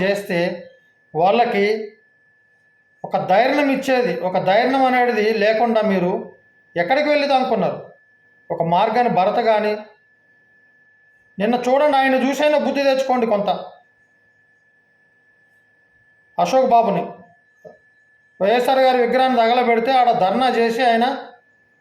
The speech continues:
ఆమరణ ద-, నిరాహార దీక్ష చేసి విగ్రహం పెట్టేదాకా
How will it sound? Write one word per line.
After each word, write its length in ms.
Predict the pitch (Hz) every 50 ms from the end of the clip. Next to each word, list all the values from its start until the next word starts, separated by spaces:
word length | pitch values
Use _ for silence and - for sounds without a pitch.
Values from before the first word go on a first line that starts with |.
| _ _ _ _ _ _ _ _ _ _ _ _ _ _ _ _ _ _ _ _ _ _ _ -
ఆమరణ 400 | 165 170 214 247 262 262 254 254 240 214
ద-, 240 | 220 220 214 208 202 202
నిరాహార 320 | 220 240 240 233 240 233 220 220
దీక్ష 280 | 233 220 226 - 220 196 190
చేసి 300 | 214 233 240 233 285 285 277 277 - - - _ _ _ _ -
విగ్రహం 420 | 175 175 175 233 254 254 254 240 226
పెట్టేదాకా 560 | 220 226 226 226 240 233 226 220 220 220 254